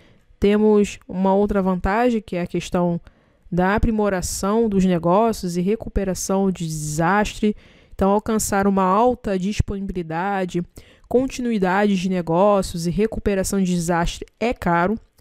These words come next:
pois exige uma quantidade significativa de tecnologia e funcionários, mas com um contrato de nível de serviço, ou seja, um S L A correto em vigor, a infraestrutura como serviço,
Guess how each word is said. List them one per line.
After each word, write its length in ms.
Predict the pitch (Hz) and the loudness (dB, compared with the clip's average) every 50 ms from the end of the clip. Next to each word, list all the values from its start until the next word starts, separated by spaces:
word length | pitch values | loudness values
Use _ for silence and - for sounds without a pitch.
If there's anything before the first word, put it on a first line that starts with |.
| _ _ _ | _ _ _
pois 280 | - 180 180 180 175 | 2 2 2 2 2
exige 760 | 175 175 170 165 180 185 185 180 175 175 175 175 170 165 160 - | 0 -4 -4 -2 -2 0 0 0 2 2 2 2 0 0 -2 -2
uma 220 | 170 180 180 180 | 0 0 0 0
quantidade 600 | - - 202 202 - 202 185 185 180 185 180 185 | 0 0 0 0 0 0 0 0 0 0 0 -2
significativa 960 | - - - 226 240 233 - - - - - 208 190 - - 220 233 247 240 226 | -4 -2 0 0 0 -2 -4 -6 -8 -4 -4 -4 -4 -2 -2 0 2 4 4 2
de 100 | 208 196 | 2 0
tecnologia 960 | - - 190 190 - 202 190 190 185 185 180 175 160 165 180 196 202 196 185 | -2 -4 -6 -6 -6 -6 -6 -4 -2 0 0 0 0 0 -2 0 0 0 0
e 80 | 180 214 | 0 0
funcionários, 960 | 226 - 247 233 226 - - 202 180 170 170 170 175 180 185 190 190 - - - - _ _ _ _ _ - - - - - - | -2 -2 -2 -2 -2 -2 0 -2 0 0 -2 -2 -2 0 0 0 -2 -2 -6 -12 -16 _ _ _ _ _ -20 -20 -20 -16 -2 2
mas 540 | 185 190 208 226 240 233 233 240 - - - - _ _ _ _ _ _ _ _ | 4 4 4 4 2 0 -2 -4 -6 -10 -16 -18 _ _ _ _ _ _ _ _
com 280 | - - 277 302 339 370 | 0 2 2 2 0 -2
um 20 | |
contrato 600 | - 320 277 262 226 - 214 214 226 240 233 240 214 | -2 -2 -2 -2 -2 -2 -2 -2 -2 -2 -2 -2 0
de 120 | 208 214 | 0 0
nível 240 | 208 214 226 220 220 | 0 0 -2 -2 -4
de 120 | 196 220 | -4 -6
serviço, 760 | - - 233 214 190 160 160 175 208 233 247 226 - - 180 | -4 0 2 2 2 2 0 0 0 0 0 0 0 0 0
ou 60 | 180 | 0
seja, 440 | - - - 196 185 180 170 170 170 | 0 0 2 4 4 4 4 2 0
um 140 | 170 170 180 | 0 0 -2
S 300 | 196 226 226 - - 202 | -2 -2 -2 -2 -2 -2
L 240 | 180 180 160 160 160 | -2 0 0 -2 -2
A 200 | 160 202 247 - - - - | -2 -2 -4 -6 -8 -6 0
correto 480 | - 175 160 151 180 202 226 - - | 0 2 2 2 2 0 0 0 0
em 60 | 175 170 | 0 0
vigor, 420 | 156 147 143 165 170 196 240 247 - - - - - - - - _ - | -2 -2 -2 0 2 2 2 2 0 -6 -18 -20 -20 -20 -20 -20 _ -6
a 100 | - 180 | -2 0
infraestrutura 920 | 190 220 233 - 285 262 - - - 254 214 - 220 240 277 302 277 233 202 | 2 2 2 2 0 -2 -2 -2 -2 -2 -2 0 0 2 2 2 2 2 0
como 400 | - - 202 196 196 190 185 180 | 0 0 0 0 0 0 -2 -2
serviço, 680 | - - - 208 208 175 165 185 226 277 269 - - | -4 -2 0 2 2 2 0 -2 -4 -4 -4 -4 -6